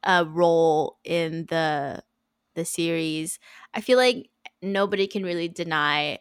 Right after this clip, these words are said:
how much of a bad bitch Azula <laughs> is in terms of, like, like, um, something I respect about Azula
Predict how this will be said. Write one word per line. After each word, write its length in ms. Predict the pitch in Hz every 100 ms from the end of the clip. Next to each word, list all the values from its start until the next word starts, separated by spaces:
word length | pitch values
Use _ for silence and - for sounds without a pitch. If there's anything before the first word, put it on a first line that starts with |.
| -
how 180 | - 175
much 180 | 165 -
of 60 |
a 60 | 165
bad 320 | 160 147 156
bitch 200 | 139 143
Azula 480 | 151 147 160 160 160
<laughs> 340 | 233 - 427 370
is 280 | 392 - - - - - 285
in 220 | 202 220 208
terms 380 | 214 202 202
of, 160 | 202 190
like, 420 | 180 180 170 165 - - _ _ _ _ _ _ -
like, 260 | 180 180 _ _ -
um, 400 | 190 185 170 - - _ -
something 460 | - 226 254 240 -
I 140 | 175 180
respect 460 | 185 - 185 180
about 220 | - 165 160
Azula 520 | 175 156 151 143